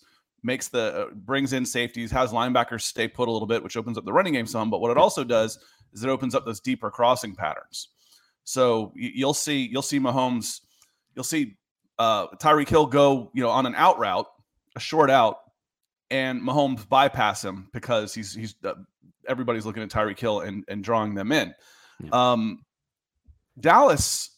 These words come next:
Speaker 1: pitched a shutout for forty-four minutes. So the last points that the Kansas City Chiefs had,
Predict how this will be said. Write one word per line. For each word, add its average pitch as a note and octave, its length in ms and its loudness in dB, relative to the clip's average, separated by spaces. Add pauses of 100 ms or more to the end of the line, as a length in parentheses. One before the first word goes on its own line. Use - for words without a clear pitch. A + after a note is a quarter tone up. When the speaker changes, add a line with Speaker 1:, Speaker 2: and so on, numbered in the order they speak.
(420)
Speaker 1:
pitched - 220 -6
a A#2 60 -8
shutout C3 580 2
for B2 840 2 (140)
forty-four C#3 1120 -2
minutes. - 580 -6 (480)
So B2+ 180 -4
the A#2+ 100 -2
last D3 380 2
points - 540 -4
that - 160 -12
the A2+ 80 -12
Kansas C3 320 -6
City A#2+ 160 -8
Chiefs A#2 320 -8
had, G#2+ 300 2